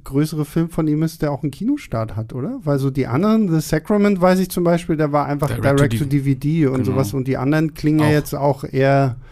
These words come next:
Speaker 2: Auch alle Direct to D V D. Ich glaub, die liefen auch alle auf dem Fantasy Filmfest.
Speaker 1: Ah ja, okay.
Speaker 2: Ähm, aber das war in Deutschland vorher, glaub ich, echt nur so ein Festivalname.
Speaker 1: Mhm.
Speaker 2: Also
Speaker 1: Mhm.
Speaker 2: X ist jetzt, glaub ich, der Film, wo er hier vielleicht auch mal einer bisschen größeren Masse bekannt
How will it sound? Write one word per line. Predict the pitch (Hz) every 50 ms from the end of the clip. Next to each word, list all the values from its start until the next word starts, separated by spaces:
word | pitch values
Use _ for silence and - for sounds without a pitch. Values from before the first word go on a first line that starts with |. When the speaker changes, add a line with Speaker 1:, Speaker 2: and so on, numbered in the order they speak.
| - - -
Speaker 2:
Auch | 117 110 -
alle | - 113 113 113
Direct | 110 110 110 107 107
to | - 117
D | 110 104
V | 104 104
D. | 104
Ich | 98 -
glaub, | - 117 113
die | 120
liefen | 117 123 131 - 131
auch | - 117 -
alle | - 110 123 123
auf | 110 -
dem | 120 117
Fantasy | - 127 123 117 113 113
Filmfest. | - - 147 160 180 - - 208 233 - - - - - -
Speaker 1:
Ah | - 147 147
ja, | 135 120 123 127
okay. | 120 113 - - 113 113 113 -
Speaker 2:
Ähm, | 117 117 113 113 113 113 117 113 117 113 110 - -
aber | - 104 107 104 101 98 95
das | 92 92 101 - - - - -
war | 98 95 95 87 -
in | 92 95
Deutschland | 101 95 92 - - 107 101
vorher, | - - 107 -
glaub | - 98 90 -
ich, | - -
echt | - - -
nur | 104 95
so | 98
ein | 95
Festivalname. | - - - 101 - - 110 95 95 92 92 92 90 90 90 92 92 92 - - - -
Speaker 1:
Mhm. | 139 139 135 127 127 127
Speaker 2:
Also | 127 95 90 95 95 95 - 95 95 98
Speaker 1:
Mhm. | - - - - - - - _ _ _ _ _
Speaker 2:
X | - 117 110 - - -
ist | 107 - -
jetzt, | 110 - -
glaub | - 113 104 101
ich, | 92 -
der | 110 104 95
Film, | - 113 107 101 98
wo | 104 101 101
er | 98
hier | 90 95 110 101
vielleicht | - - 101 90 87 -
auch | 90
mal | 98 104
einer | 101 98 92
bisschen | - - 120 117 110 - - - 98 98
größeren | - - 107 107 - - 101 92
Masse | 92 90 87 - -
bekannt | 85 - - - 95 92 90 - - - -